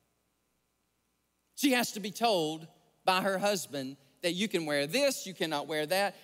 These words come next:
and she keeps her face covered, and, and, and she just lives her life." She, and, and this lady, she goes, "Look,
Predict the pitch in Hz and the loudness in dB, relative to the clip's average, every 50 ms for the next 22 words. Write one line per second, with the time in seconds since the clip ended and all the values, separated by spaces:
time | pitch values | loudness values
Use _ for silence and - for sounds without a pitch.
0 | - - - - 190 185 175 - - 170 165 - - 220 208 160 - - 165 147 | -20 -10 -4 -2 -2 -2 -2 -4 -8 -10 -12 -8 -6 -6 -6 -6 -4 -6 -6 -6
1 | - - - - 247 240 247 240 - - - 254 233 233 214 240 240 233 202 175 | -6 -8 -2 0 2 2 2 0 -2 -4 0 0 2 2 2 2 2 4 2 2
2 | 160 151 165 180 160 - - - - 180 185 185 - - 233 185 214 196 151 185 | 0 0 -2 -2 -4 -4 -8 -6 -4 -2 -2 -2 -2 -4 -4 -4 -4 -4 -4 -4
3 | 202 214 247 285 311 294 - - - 269 247 233 202 185 - - 254 - 214 226 | -2 0 2 2 2 0 -2 -4 -4 -2 0 0 0 0 -2 -4 -6 -6 -6 -4
4 | 214 240 247 240 294 311 - - 262 285 311 359 392 349 - - _ _ _ _ | -4 -2 -2 -2 -2 -4 -4 -4 -4 -4 -4 -4 -4 -6 -10 -12 _ _ _ _
5 | _ _ - - - 311 285 277 233 208 302 285 | _ _ -10 -6 -4 -2 0 0 0 0 0 -2